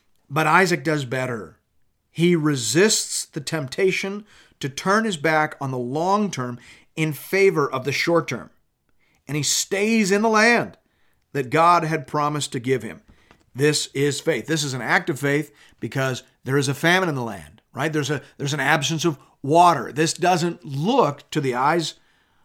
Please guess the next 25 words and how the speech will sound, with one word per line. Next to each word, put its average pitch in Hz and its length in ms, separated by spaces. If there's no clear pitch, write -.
of 139 180
natural 170 460
man. 147 340
This 147 120
does 160 160
not 156 200
look 185 400
like 139 220
where 147 260
he 131 120
should 127 280
be. 117 300
Egypt 233 420
looks 151 200
like 120 180
where 117 160
he 104 100
should 104 200
be. - 340
But - 120
God 131 220
told 135 180
him 123 100
to 110 60
stay. 107 300